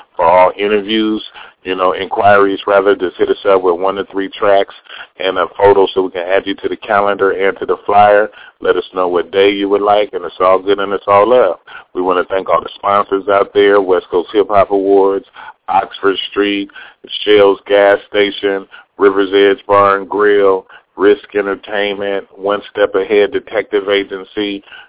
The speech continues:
Dobbsy Pushing Dope Productions. You know, it's, it's a lot of 'em out there, and if I'm missing anybody, you know, I'm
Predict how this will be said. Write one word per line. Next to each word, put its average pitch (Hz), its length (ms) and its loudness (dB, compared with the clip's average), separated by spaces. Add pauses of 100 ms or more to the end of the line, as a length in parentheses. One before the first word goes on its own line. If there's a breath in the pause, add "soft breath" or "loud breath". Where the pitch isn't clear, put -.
(200)
Dobbsy 98 580 0
Pushing 98 380 -6
Dope 101 240 0
Productions. 101 800 -6 (500 soft breath)
You 101 140 -2
know, 98 220 4
it's, 95 280 -2
it's 98 360 -2
a 95 40 -2
lot 104 320 4
of 98 100 2
'em 98 140 -4
out 92 220 -2
there, 95 100 0
and 92 100 -2
if 90 140 -10
I'm 95 140 -4
missing 104 320 -6
anybody, 101 520 0
you 98 200 -10
know, 92 140 -2
I'm 87 120 -2